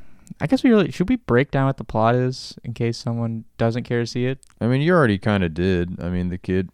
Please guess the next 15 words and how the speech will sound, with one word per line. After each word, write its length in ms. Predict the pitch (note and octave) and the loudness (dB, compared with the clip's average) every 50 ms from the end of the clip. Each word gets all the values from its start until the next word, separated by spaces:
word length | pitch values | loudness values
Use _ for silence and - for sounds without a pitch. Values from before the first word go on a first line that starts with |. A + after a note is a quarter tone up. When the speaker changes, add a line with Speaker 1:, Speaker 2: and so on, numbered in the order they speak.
| - - | -14 -12
Speaker 2:
he, 260 | G2+ G2+ F2+ F2+ - - | -10 -8 -8 -8 -8 -8
he 180 | F#2+ G2+ F#2+ | -8 -6 -6
kills 320 | F2+ - F#2+ G2 G#2+ G#2+ A2+ | -4 -2 0 0 0 0 -2
a 60 | A2 | -4
kid 220 | - - G2+ G2+ G2+ | -2 0 2 2 2
on 140 | G2+ G2 G2+ | 2 2 2
accident. 600 | G2 F#2+ F#2+ - - - F#2+ G2 G2+ G#2 F#2+ - - - - - - - - - - | 2 0 0 -2 -4 -4 -2 -2 -2 -2 -2 -6 -10 -16 -16 -18 -20 -20 -20 -16 -12
Speaker 1:
He's 140 | C3 A2+ G#2+ | -12 -12 -8
bullied 380 | - A#2 A#2 B2+ C3+ C#3 B2+ | -4 -2 0 0 0 -2 -2
by, 300 | - B2+ B2 B2 A#2+ A#2 - - - - - _ - | -2 -2 0 0 -2 -2 -6 -10 -20 -20 -16 _ -8
uh, 120 | A2+ A#2 - | -8 -8 -6
literally 480 | A#2+ A#2+ A#2+ A#2+ B2+ C3 C3+ C#3 C3 | -6 -4 -2 -2 -2 -2 -2 0 0
everyone 380 | A#2 A#2 G#2+ A#2+ B2 B2 B2 B2+ | -2 -2 -2 -4 -4 -4 -4 -4
in 120 | C3+ C3+ | -4 -4
town, 440 | B2+ B2 A#2 A2+ A2 A2 A#2 C3 C3 | -4 -4 -4 -4 -4 -6 -8 -10 -12